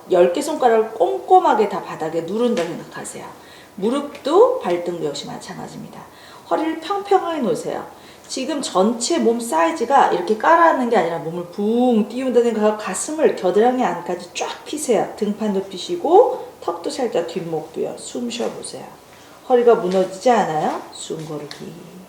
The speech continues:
이제는 다섯 개 발가락 한번 꺾어볼까요? 숨 들어가면 아주 발가락 끝에 힘 주세요.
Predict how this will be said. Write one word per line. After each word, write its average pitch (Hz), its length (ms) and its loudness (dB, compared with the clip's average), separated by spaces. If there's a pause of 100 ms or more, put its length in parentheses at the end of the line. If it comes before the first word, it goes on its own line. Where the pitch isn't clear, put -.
(840)
이제는 294 320 2
다섯 - 220 2
개 330 120 0
발가락 269 320 6
한번 226 220 0
꺾어볼까요? 277 840 4 (160)
숨 311 260 -6
들어가면 262 320 8
아주 180 240 2
발가락 247 400 4
끝에 254 220 -2
힘 359 220 -4
주세요. 226 420 0